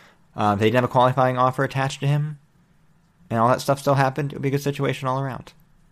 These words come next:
You know, it's nice that they have it, but I don't think it's, uh, particularly important to the deal.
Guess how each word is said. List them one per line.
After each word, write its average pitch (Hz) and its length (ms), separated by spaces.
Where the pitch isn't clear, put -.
You 107 80
know, 104 40
it's 92 100
nice 98 200
that 98 60
they 90 120
have 90 200
it, - 140
but 82 80
I 80 80
don't 80 180
think 80 200
it's, - 260
uh, - 280
particularly 90 480
important - 380
to - 60
the 85 100
deal. - 240